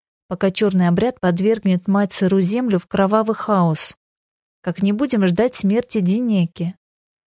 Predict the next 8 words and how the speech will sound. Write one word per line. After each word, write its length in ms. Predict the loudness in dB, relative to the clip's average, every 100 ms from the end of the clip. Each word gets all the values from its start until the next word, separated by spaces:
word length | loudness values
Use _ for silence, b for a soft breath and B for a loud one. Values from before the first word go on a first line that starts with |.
| _ _ -6
Отправляясь 720 | -6 0 0 2 2 0 0
ей 160 | 2
на 140 | 2 2
подмогу, 680 | 2 2 0 0 0 -2 -4 _ _ _
мы 160 | -2 -2
ослабим 500 | 0 0 2 2 2
защиту 500 | 2 0 -2 -2 -2
Сении, 640 | -2 0 2 2 2 -2